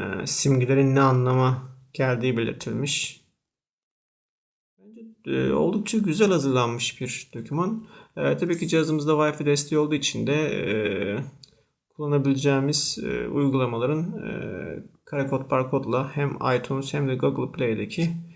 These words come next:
şeylere kısa yollara atılmış. İki tane uygulama varmış. Final Cam ve Yu-, Yumera uygulamaları. Bunları indirip zaten deneyeceğim. En son olarak bakalım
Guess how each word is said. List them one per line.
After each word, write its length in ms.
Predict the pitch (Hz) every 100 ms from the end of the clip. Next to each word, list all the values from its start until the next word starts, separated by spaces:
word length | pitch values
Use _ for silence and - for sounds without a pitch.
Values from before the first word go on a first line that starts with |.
| _ _ _
şeylere 520 | - 151 - 127 143
kısa 200 | 143 135
yollara 240 | 120 135
atılmış. 480 | 131 123 110 110 -
İki 180 | - -
tane 160 | 147 120
uygulama 240 | 113 117
varmış. 500 | 113 113 113 - -
Final 460 | - 143 131 120 117
Cam 320 | 147 156 151
ve 120 | 151
Yu-, 580 | 143 123 113 80 87 120
Yumera 800 | 135 131 131 131 120 113 - -
uygulamaları. 640 | 127 117 113 110 127 180 - - - - _ _
Bunları 340 | 139 113 113
indirip 380 | 135 131 117 113
zaten 460 | 110 95 - 147 165 - -
deneyeceğim. 420 | 135 117 101 143 160 - - - - - - - - - - - - - -
En 40 | 90
son 200 | - 110
olarak 240 | - -
bakalım 320 | - 113 110